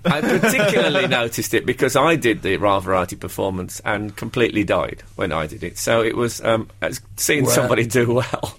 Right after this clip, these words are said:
Speaker 2: It's a weird one, isn't it? I mean, they do. Were you warned before you got there that it's a, it can be a tough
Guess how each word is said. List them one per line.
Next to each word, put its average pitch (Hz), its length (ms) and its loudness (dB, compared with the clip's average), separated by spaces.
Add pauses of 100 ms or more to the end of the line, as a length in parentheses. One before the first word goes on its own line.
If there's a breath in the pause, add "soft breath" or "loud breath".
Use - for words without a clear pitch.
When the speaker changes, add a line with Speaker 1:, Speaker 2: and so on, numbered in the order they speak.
Speaker 2:
It's 156 180 0
a 156 60 4
weird 151 280 4
one, 90 260 -6
isn't 120 180 -4
it? 98 80 -8
I - 40 -10
mean, 147 100 0
they 151 80 4
do. 151 380 2
Were 127 180 0
you 180 140 4
warned 156 360 4
before 104 240 -4
you 123 100 0
got 120 140 2
there 110 120 -4
that 113 140 -4
it's 113 200 -4
a, 113 260 -4
it 113 120 -10
can 113 180 -4
be 110 120 -4
a 107 60 -4
tough - 540 -4